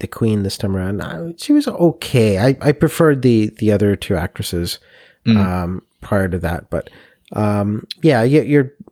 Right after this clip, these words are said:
Speaker 2: Is that because of how she looks or how she acts or both?
Speaker 1: I don't know. I thought she, maybe a little bit of both. I know.
Speaker 2: Yeah.
Speaker 1: I, I, I don't think that the casting quite matched her up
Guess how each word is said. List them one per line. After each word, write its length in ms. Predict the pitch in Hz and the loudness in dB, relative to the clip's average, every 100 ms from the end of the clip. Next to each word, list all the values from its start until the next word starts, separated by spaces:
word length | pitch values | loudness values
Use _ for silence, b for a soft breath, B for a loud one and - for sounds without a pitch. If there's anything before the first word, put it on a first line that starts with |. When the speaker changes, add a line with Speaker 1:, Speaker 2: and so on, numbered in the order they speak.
| _ | _
Speaker 2:
Is 120 | - | -4
that 120 | 202 | -2
because 260 | 214 214 190 | 0 0 2
of 60 | |
how 140 | 175 160 | 2 2
she 160 | - | 0
looks 520 | 113 104 147 311 - 151 | 0 2 0 -2 -2 -2
or 80 | 131 | 0
how 140 | 110 | 0
she 220 | 110 104 | -2 -6
acts 500 | - 104 107 - - | -6 -4 -6 -8 -10
or 60 | 101 | -10
both? 460 | - 104 104 - _ _ _ _ _ _ 240 | -6 -6 -6 -12 _ _ _ _ _ _ -2
Speaker 1:
I 140 | 233 | 2
don't 140 | 180 123 | 4 4
know. 80 | |
I 100 | 117 | 4
thought 300 | 160 240 240 | 4 2 0
she, 280 | - 175 139 131 B B B B B B _ _ _ _ _ _ _ _ | 0 0 0 -4 B B B B B B _ _ _ _ _ _ _ _
maybe 220 | 277 220 | 0 4
a 40 | 151 | 4
little 200 | 123 107 | 4 2
bit 100 | 101 | 0
of 80 | 85 | 0
both. 380 | 95 117 - _ _ _ | -2 -2 -8 _ _ _
I 100 | 131 | 0
know. 100 | 127 | 2
Speaker 2:
Yeah. 180 | 113 123 | 4 2
Speaker 1:
I, 40 | 127 | 2
I, 180 | 123 | 0
I 40 | 123 | 2
don't 200 | 123 117 | 2 2
think 180 | 117 - | -2 0
that 200 | 101 - | -4 -4
the 60 | |
casting 460 | - 98 95 - 95 | -6 -4 -4 -6 -8
quite 300 | - 90 - | -6 -8 -6
matched 280 | - - - | -10 -10 -8
her 120 | 85 | -6
up 260 | 76 - | -6 -10